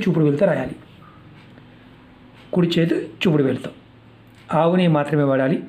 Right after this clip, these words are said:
ఆవు నెయ్యి లేకపోతే ఈ ఉపాయం చేయవద్దు. చేసే ముందు మీ మనసులో ఉన్న సమస్యలు, కోరికలు చెప్పుకోండి. తర్వాత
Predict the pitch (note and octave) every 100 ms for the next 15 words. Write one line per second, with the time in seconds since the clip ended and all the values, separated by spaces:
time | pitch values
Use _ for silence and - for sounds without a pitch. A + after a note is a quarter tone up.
0 | - D#3 D3+ C#3+ C3 C3 D3+ - - -
1 | F#3+ D#3 B2+ C#3+ D3 C3 B2 - - -
2 | - - - - - - - - - -
3 | B3+ C4 G#3+ D#3 C#3+ A#3 - - - -
4 | F3+ E3 D#3+ E3+ F#3 D#3 D3 - C#3 -
5 | D3+ C#3+ D3 C#3 C3 - A#2 - B2 -
6 | - - - D3 D3